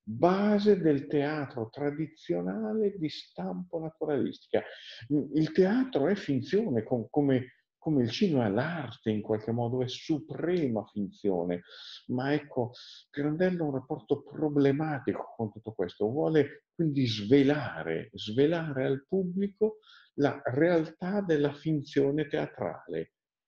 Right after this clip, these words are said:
Gli attori stanno fingendo di essere ciò che non sono, quelli che non sono. In realtà tutto quello che noi normalmente anche come pubblico accettiamo è un gioco,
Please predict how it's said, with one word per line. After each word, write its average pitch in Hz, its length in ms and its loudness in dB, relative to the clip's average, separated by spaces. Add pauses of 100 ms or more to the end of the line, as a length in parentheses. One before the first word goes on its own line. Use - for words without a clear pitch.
(120)
Gli 135 200 0
attori 185 680 0
stanno 151 380 0
fingendo 156 680 2
di 151 180 -2
essere 170 680 0 (580)
ciò 180 360 -4
che - 160 -4
non 170 200 -4
sono, 95 520 -4
quelli 170 380 0
che 170 140 -2
non 147 240 -2
sono. 82 680 -6 (320)
In 139 120 0
realtà 151 540 -2
tutto 180 440 -2
quello 107 500 4
che 127 140 0
noi 135 240 6
normalmente 120 600 2
anche 110 180 -2
come 127 220 -2
pubblico 127 420 -4
accettiamo 165 540 -4
è 160 40 2
un 147 160 2
gioco, 170 600 -2